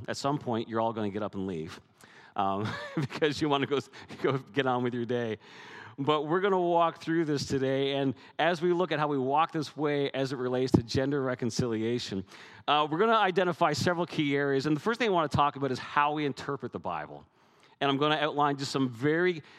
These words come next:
short keys, okay? People get doctorates in this kind of stuff. So very quickly, I'm gonna dive in, just some key practices and how we understand the Word of God,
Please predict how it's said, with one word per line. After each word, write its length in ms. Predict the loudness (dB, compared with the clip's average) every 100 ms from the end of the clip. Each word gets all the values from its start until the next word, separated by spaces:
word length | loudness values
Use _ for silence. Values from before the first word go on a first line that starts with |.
| -16
short 360 | -2 0 0
keys, 380 | -2 0 0 0
okay? 200 | -2 -2
People 260 | 0 0 -2
get 300 | -4 -6 0
doctorates 420 | 2 0 -4 -6
in 60 | -4
this 140 | -2
kind 180 | -2 -4
of 60 | -4
stuff. 220 | -4 -4
So 120 | -4
very 300 | -2 0 -2
quickly, 300 | -2 -4 -2
I'm 60 | -2
gonna 120 | 0
dive 340 | 0 0 0
in, 140 | -2 -4
just 120 | -4
some 140 | -4
key 180 | -4 -6
practices 680 | -2 -2 0 -4 -4 -4 -4 -12 -6
and 100 | -2
how 260 | 2 2 2
we 120 | 2
understand 420 | 0 0 0 0
the 40 | 0
Word 180 | 0
of 80 | 0
God, 400 | 2 2 2 0